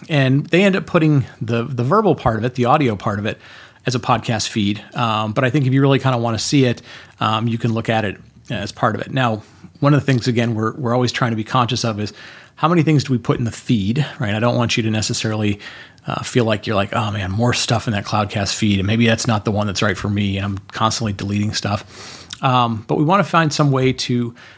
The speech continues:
again, ultimately sort of solve these other problems that we have. And they're not problems in a bad sense. They're really kind of opportunities. And again, we're really kinda looking for would that bring any value to our audience, right? And we feel like our audience comes to us. Um,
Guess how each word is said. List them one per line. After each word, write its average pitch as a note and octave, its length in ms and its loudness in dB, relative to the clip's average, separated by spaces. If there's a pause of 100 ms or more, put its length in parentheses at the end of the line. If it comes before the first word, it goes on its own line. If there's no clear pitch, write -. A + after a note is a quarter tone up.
(140)
again, C#3 360 0 (300)
ultimately E3+ 380 0
sort C#3 200 0
of A#2 60 -4
solve C3 340 2
these B2 180 2
other A#2+ 200 -2
problems G#2+ 460 -4
that - 120 -14
we A2 60 -6
have. - 380 -6
And A#2 120 -4
they're A#2+ 100 -2
not C#3 200 -2
problems A2+ 640 -2 (300)
in A#2 100 -6
a A2 40 -8
bad B2 280 0
sense. G2+ 240 -6
They're A#2 100 -4
really C#3 140 -2
kind B2 160 -2
of G2+ 60 -4
opportunities. A2 760 2 (560)
And B2+ 440 0
again, C3+ 280 0
we're C3 80 0
really D#3 220 2
kinda C#3 240 -4
looking C3+ 280 -4
for A#2 400 -4 (500)
would F3+ 180 0
that F3 240 -2
bring C3 180 2
any C#3 140 0
value G#2+ 580 -2 (100)
to B2+ 180 0
our A2 160 0
audience, - 500 -4 (140)
right? G#2+ 260 0
And A#2 120 -4
we G#2+ 80 -2
feel E3 180 0
like D3+ 160 2
our B2+ 140 4
audience B2 300 0
comes B2 280 -2
to A#2 160 0
us. A2 280 -2 (420)
Um, G2+ 500 -4